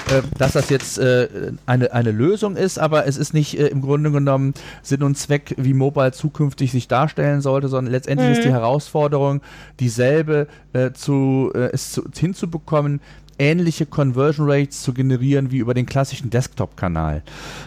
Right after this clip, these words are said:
Speaker 1: Ähm,
Speaker 2: Mhm.
Speaker 1: habt ihr da ähnliche Erfahrungen, dass die Conversion Rates eher schlechter sind oder macht ihr überhaupt
Speaker 2: Mhm.
Speaker 1: schon Mobil-Business
Speaker 2: Mhm.
Speaker 1: oder fokussiert sich das
Speaker 2: Mhm.
Speaker 1: wirklich als Informationskanal und das Geschäft wird dann bei euch Desktop gemacht?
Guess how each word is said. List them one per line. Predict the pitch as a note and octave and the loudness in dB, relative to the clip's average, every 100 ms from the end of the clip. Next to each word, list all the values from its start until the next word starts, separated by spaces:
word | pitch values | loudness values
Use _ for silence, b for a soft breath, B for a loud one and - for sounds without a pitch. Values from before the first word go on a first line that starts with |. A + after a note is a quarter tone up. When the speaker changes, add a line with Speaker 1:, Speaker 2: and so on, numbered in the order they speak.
| B - | B 0
Speaker 1:
Ähm, | B2 B2+ | 2 4
Speaker 2:
Mhm. | B3+ C#4 - | 2 0 -6
Speaker 1:
habt | - E3+ | -4 -2
ihr | B3+ | 0
da | F#3+ | 0
ähnliche | B2+ C#3+ G3 - | 0 0 0 -2
Erfahrungen, | G3+ - F3+ E3+ F3 D#3+ | -2 -2 0 2 2 2
dass | C#3+ - | 0 0
die | C#3+ C#3 | 0 0
Conversion | C3+ C#3+ C3 B2+ C3+ C#3+ C#3 | 0 -2 0 2 2 2 2
Rates | B2+ B2+ - - | 0 0 -6 -2
eher | C3+ B2 | 2 2
schlechter | - - A#2 D#3 - G3+ | 0 -2 0 0 0 0
sind | G3 G#3+ G3+ | 0 0 -2
oder | D#3 A2 | 0 0
macht | G2+ E3 - | 0 -2 -4
ihr | D#3+ | -6
überhaupt | G3+ G3 E3 G3+ A#3 | -2 -2 0 2 2
Speaker 2:
Mhm. | |
Speaker 1:
schon | A3 G#3 F#3+ | 2 2 2
Mobil-Business | F#3+ D#3+ E3 F#3+ D#3+ F3 F#3 F3+ F3+ | 0 0 -2 -2 0 -2 -2 0 2
Speaker 2:
Mhm. | A#3 | 2
Speaker 1:
oder | E3 D#3 B B B | 2 0 B B B
fokussiert | - - D#3 E3 - E3 E3 | -6 -4 0 -2 0 0 0
sich | F3 | 0
das | D#3+ F#3+ | 0 2
Speaker 2:
Mhm. | D3+ | 2
Speaker 1:
wirklich | D#3+ D#3+ D#3 | 2 0 0
als | C#3+ - | -2 0
Informationskanal | C#3+ D3+ D#3+ C#3 C3 - D#3 F#3 - E3 D#3+ D#3+ | -4 -2 0 0 -2 -2 -2 -2 -2 0 2 2
und | D3 | 0
das | C3+ | 0
Geschäft | - - D3 - | -2 0 0 0
wird | C#3+ | 0
dann | C#3 | 0
bei | C3 | 0
euch | A2 B2+ | 0 0
Desktop | - C3 - G#2 | 0 -2 0 -4
gemacht? | - G2+ G2+ - | 0 -2 -2 -6